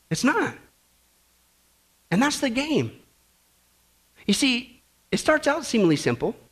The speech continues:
but then you gotta do it more. And then you gotta do it more. And then you gotta do it more. And then you gotta do it more. And then you have less and less and less and less and less time for God. Oh, you think about him maybe once in a while,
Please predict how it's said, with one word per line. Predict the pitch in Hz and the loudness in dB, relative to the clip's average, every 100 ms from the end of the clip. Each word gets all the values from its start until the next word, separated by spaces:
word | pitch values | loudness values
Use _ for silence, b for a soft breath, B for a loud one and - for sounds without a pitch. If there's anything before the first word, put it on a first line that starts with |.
| _ _ _ _ _ _ _ _ _ _ _ _ _ _ _ _ _ - | _ _ _ _ _ _ _ _ _ _ _ _ _ _ _ _ _ -6
but | 190 | 0
then | 226 | 2
you | 214 | 2
gotta | 202 | 2
do | 202 202 | 2 0
it | |
more. | 185 226 92 - _ _ _ _ _ _ _ _ - | 0 -2 -6 -20 _ _ _ _ _ _ _ _ 2
And | 208 | 4
then | 233 | 4
you | |
gotta | 202 185 | 2 2
do | 202 | 2
it | 180 | 2
more. | 214 - - - _ _ _ _ - | 0 -2 -10 -20 _ _ _ _ 0
And | 151 | 2
then | 151 | 4
you | 147 | 4
gotta | 151 | 4
do | 165 | 2
it | 165 | 2
more. | 262 170 - _ | 0 -4 -18 _
And | 127 | 0
then | 135 | 2
you | 131 | 4
gotta | 226 | 2
do | 196 | 2
it | 139 | 0
more. | 226 - - _ _ _ _ _ _ 131 | 0 -2 -14 _ _ _ _ _ _ 0
And | 135 | 2
then | |
you | 131 | 2
have | 120 | 0
less | 120 160 151 | 0 -2 -2
and | |
less | 139 135 | -4 -4
and | 123 | -4
less | 117 117 | -4 -4
and | 113 | -6
less | 110 | -6
and | - | -8
less | 98 - | -10 -10
time | 160 | -14
for | 160 - | -14 -14
God. | 95 - - _ _ _ _ _ _ _ _ _ _ _ _ _ - | -14 -16 -20 _ _ _ _ _ _ _ _ _ _ _ _ _ 2
Oh, | |
you | 220 | 2
think | 285 269 | 4 0
about | 147 139 | 2 4
him | |
maybe | 151 143 | 2 2
once | 139 127 | 0 -2
in | 113 | -4
a | |
while, | 107 127 | -6 -8